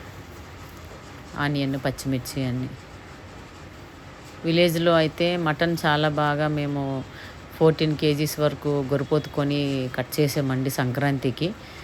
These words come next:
So, అప్పుడు మటన్ బోర్ కొట్టేసింది. ఏ, చూపించలేదు నేను మటన్ ఫ్రై, బ్లడ్,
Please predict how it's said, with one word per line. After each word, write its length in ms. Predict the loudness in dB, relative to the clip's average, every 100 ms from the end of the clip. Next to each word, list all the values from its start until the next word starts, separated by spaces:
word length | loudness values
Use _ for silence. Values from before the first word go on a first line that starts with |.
| -14 -6 2
So, 40 |
అప్పుడు 420 | 2 2 2 2
మటన్ 400 | 4 4 4 4
బోర్ 220 | 8 8
కొట్టేసింది. 640 | 8 4 4 0 0 -2 -4 -10 -14 -16 -16 -14 -12 -6
ఏ, 180 | -4
చూపించలేదు 680 | 0 2 4 4 4 6 6
నేను 280 | 6 2 2
మటన్ 460 | 0 2 2 2 0
ఫ్రై, 480 | 2 4 4 2
బ్లడ్, 720 | 2 2 2 2 0 0 -2